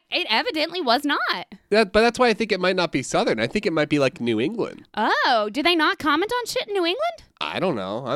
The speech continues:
Speaker 2: don't
Speaker 1: I
Speaker 2: wanna generalize. I've done that too much on this podcast.
Speaker 1: I was raised by Southern parents. I'm used to telling everybody everything is great and fine.
Speaker 2: Yeah, exactly.
Speaker 1: And then behind closed doors, trash talking.
Speaker 2: Yeah. I, if
Speaker 1: Yeah, I
Speaker 2: even.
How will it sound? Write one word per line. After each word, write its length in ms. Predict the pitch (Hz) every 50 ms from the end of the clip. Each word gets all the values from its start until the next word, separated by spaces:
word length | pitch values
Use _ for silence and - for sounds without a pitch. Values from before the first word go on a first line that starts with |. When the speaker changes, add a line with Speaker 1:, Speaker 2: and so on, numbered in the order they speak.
| 180 139 151
Speaker 2:
don't 80 | 175
Speaker 1:
I 40 | 220
Speaker 2:
wanna 220 | 220 202 175 151 131
generalize. 640 | - 123 135 190 214 151 117 107 101 107 110 120
I've 100 | 135 127
done 220 | 131 143 139 123
that 200 | 123 147 185 -
too 140 | - - 120
much 240 | 104 95 95 - 98
on 80 | 90 90
this 140 | 87 -
podcast. 460 | - 98 90 90 - - 87 80 98 120
Speaker 1:
I 120 | - 233
was 160 | 285 349 320 247
raised 300 | 247 240 254 277 - -
by 160 | 247 240 233
Southern 400 | 208 - 247 220 208 208 196 196
parents. 420 | 202 202 196 185 185 185 185 -
I'm 140 | 185 180 185
used 220 | 185 208 214 -
to 80 | - 208
telling 280 | 180 220 196 196 202 190
everybody 460 | 190 196 262 262 247 240 233 240 202
everything 360 | 202 196 214 202 190 196 196
is 120 | 196 -
great 280 | - - 185 185 196 -
and 200 | - 196 190 165
fine. 480 | - - - 233 220 180 143 139 - - _ -
Speaker 2:
Yeah, 260 | - 269 247 135 117
exactly. 640 | 110 110 160 180 196 196 _ - - - - - _ _ _ _ _ _ -
Speaker 1:
And 200 | 214 220 214 220
then 320 | 226 226 226 - - -
behind 400 | 214 220 240 294 302 302 311 311
closed 320 | - 285 220 214 185 160
doors, 320 | 190 175 175 175 175 - -
trash 340 | - - 220 190 180 - -
talking. 420 | - - - - - - - 185 _ _
Speaker 2:
Yeah. 140 | - 240 - - _ _ _ _ _ _ _ -
I, 140 | 233 262 - _
if 260 | - 240 320 349 - -
Speaker 1:
Yeah, 160 | 277 294 339
I 40 | 202
Speaker 2:
even. 380 | 185 - - - 64 - -